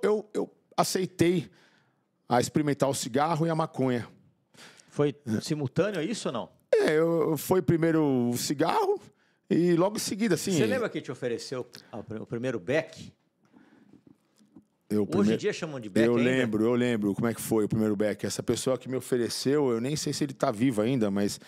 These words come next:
Speaker 1: mas eu lembro que eu tava com alguns amigos, fomos na casa desse meu amigo, num apartamento ali na, na, no Campo Belo, Travessa da Jesuíno Maciel, próximo ao nosso amigo Felipe Berna, ele morava lá na Jesuíno Maciel.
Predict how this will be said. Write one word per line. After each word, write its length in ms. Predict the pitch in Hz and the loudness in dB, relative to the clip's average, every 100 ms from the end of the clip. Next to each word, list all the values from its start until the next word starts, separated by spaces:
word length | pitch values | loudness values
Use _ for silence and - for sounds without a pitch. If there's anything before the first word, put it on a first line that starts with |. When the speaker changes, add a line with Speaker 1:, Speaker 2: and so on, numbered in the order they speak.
| - - | -20 -4
Speaker 1:
mas 100 | 107 | 0
eu 80 | 107 | 2
lembro 180 | 127 143 | 2 2
que 60 | 135 | 2
eu 60 | |
tava 180 | 139 127 | 2 2
com 80 | 131 | 0
alguns 240 | 127 117 | 0 0
amigos, 380 | 123 113 156 151 | 2 2 2 0
fomos 260 | - 127 113 | 0 0 0
na 80 | |
casa 320 | 120 131 135 120 | 0 0 0 -2
desse 220 | 117 127 | -2 0
meu 100 | 117 | 2
amigo, 220 | 120 123 | 2 2
num 60 | 123 | 2
apartamento 600 | 135 123 127 131 123 117 - - - - | 0 0 0 -2 -2 -8 -12 -18 -18 -2
ali 460 | 117 113 113 143 151 | 2 2 4 2 4
na, 280 | 143 127 117 | 2 0 0
na, 200 | 117 117 | 0 0
no 80 | |
Campo 240 | 113 147 123 | 0 0 2
Belo, 440 | 113 135 156 156 - - - | 2 2 2 0 -4 -16 -2
Travessa 460 | 120 117 156 156 | 0 2 0 0
da 80 | 139 | 0
Jesuíno 400 | 117 135 127 147 | 2 2 2 2
Maciel, 480 | 131 - - 143 156 - - | 0 -2 0 0 -2 -10 -4
próximo 460 | - 220 226 - 190 | 0 0 0 0 0
ao 60 | |
nosso 280 | 185 180 - | 0 0 0
amigo 220 | 160 165 | 2 2
Felipe 280 | 143 170 147 | 2 2 4
Berna, 260 | 120 156 156 | 2 2 2
ele 80 | 143 | 2
morava 300 | 143 151 127 | 2 2 2
lá 140 | 135 | 2
na 80 | 156 | 2
Jesuíno 280 | 120 123 135 | 2 2 2
Maciel. 320 | 139 135 143 | 2 2 2